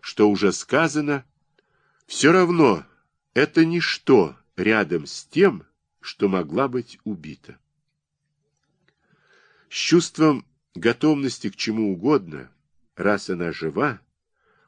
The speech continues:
он разорвал тесно набитый бумагой пакетик,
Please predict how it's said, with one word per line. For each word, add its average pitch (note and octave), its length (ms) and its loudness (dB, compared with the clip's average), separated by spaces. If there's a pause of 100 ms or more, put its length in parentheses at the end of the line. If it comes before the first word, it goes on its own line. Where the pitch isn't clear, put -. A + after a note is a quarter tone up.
он G2+ 400 0
разорвал G2 720 0
тесно G2+ 460 0
набитый F2+ 480 -6
бумагой E2+ 480 -8
пакетик, - 680 -6